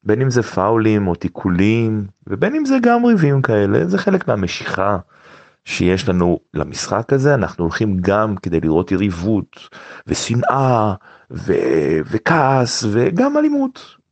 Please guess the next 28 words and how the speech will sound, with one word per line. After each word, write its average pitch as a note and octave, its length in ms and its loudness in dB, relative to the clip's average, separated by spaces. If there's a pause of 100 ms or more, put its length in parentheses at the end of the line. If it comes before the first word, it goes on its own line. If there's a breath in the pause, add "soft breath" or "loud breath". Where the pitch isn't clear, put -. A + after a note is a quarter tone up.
(220)
מן F2+ 140 0
הסתם, B2+ 480 0
במקרה E2+ 360 0
הזה, E2+ 180 2
יצא A2 360 2
מגבולות F#2+ 480 2
הפרופורציה, E2 680 0
לא C#2+ 80 2
חושב D#2+ 200 -4
שאני D#2+ 260 -2 (460 loud breath)
צריך F2 280 0
להסביר E2+ 520 2
את B2 80 0
זה, D#3+ 220 2
אבל, A2 320 0 (220)
ו-, D#2+ 100 -2 (140)
וכמובן F#2+ 360 -2
שצריך - 300 -4
להיענש, G2 520 0
אבל, F#2+ 280 0 (960)
אבל G#2+ 200 -4
כן, C#3+ 180 2 (340)
יש C3+ 160 0
מקום B2+ 380 -2
גם G#2+ 200 0
לאלימות G2 420 0
במגרש F2+ 540 -2
כדורגל, A2 520 -2